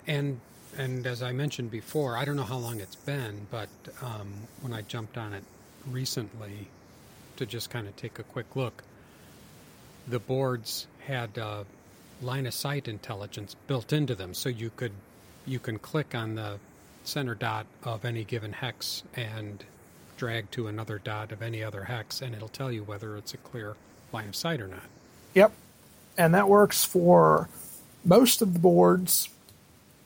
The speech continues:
Speaker 2: They're still developing it, so it doesn't work with overlays right now.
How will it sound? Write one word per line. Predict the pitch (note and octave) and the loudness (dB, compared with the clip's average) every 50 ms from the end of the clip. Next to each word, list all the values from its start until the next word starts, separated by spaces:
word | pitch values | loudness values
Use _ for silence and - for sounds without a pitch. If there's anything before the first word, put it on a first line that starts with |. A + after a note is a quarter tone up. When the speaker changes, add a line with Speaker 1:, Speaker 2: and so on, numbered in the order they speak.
| - - - - - - | -20 -12 -6 -6 -4 0
Speaker 2:
They're | C3 F3 E3 | 2 2 2
still | C3+ - - A3 G3+ F3 | 2 4 6 6 8 8
developing | E3+ D#3+ F3+ E3+ D#3+ D#3 D3 D#3 D3+ D3+ | 6 8 8 10 10 8 8 4 2 0
it, | D#3 - - | 0 -2 0
so | - D#3+ D#3+ | 2 4 4
it | D3+ | 6
doesn't | E3 F3 E3 - G#3 E3+ | 6 4 4 4 0 0
work | F3+ E3 D#3+ D#3+ - - - | 2 2 2 2 2 2 2
with | D3 C3 - - - | 2 2 2 4 6
overlays | F3+ E3+ D#3 E3 D#3+ D3+ D3 C#3+ C#3 C#3+ C3+ - | 8 8 8 8 8 8 8 6 6 4 4 4
right | D#3 C#3+ C#3 C#3+ | 4 4 4 4
now. | C#3+ C#3+ C#3 C3 C3+ C3+ D3 C3+ | 2 2 4 6 6 6 4 2